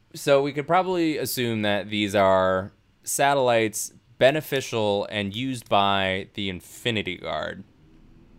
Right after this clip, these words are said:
However, for whatever reason, the one that he does, I mean, this is kind of, like, a point of contention. I don't know why I'm really going into it, but, like, yeah, it is space Netflix. Like, why is it,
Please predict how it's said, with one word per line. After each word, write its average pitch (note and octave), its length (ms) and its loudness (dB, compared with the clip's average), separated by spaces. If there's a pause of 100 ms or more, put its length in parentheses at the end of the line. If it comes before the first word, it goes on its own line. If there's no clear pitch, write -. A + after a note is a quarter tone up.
However, G2+ 600 -2 (580)
for G#2+ 220 -4
whatever B2 360 2
reason, G2 560 -4
the F#2 100 -4
one G2+ 280 -4
that G2 160 -6
he F#2+ 180 -10
does, A#2+ 520 -6 (1400)
I A#3+ 60 -4
mean, A#3+ 300 -2
this A#3 200 -6
is G3 60 -8
kind B3+ 200 -2
of, E3+ 80 0
like, D3+ 140 0
a - 60 -8
point A2 260 -4
of F#2+ 100 -8
contention. G2 520 -6
I F#2+ 60 -4
don't B2 120 -4
know F#2+ 400 -8
why G2+ 280 2
I'm F#2+ 120 -4
really F#2+ 220 -4
going F#2 240 -4
into F#2 300 -6
it, F2+ 240 -2
but, F#2+ 160 -2
like, F2+ 260 -4
yeah, G#2 300 -2
it G2+ 80 -2
is G#2+ 200 -4
space - 400 -6
Netflix. - 460 -12
Like, G2+ 140 -8
why G2+ 320 2
is A2 160 -2
it, G#2 260 -2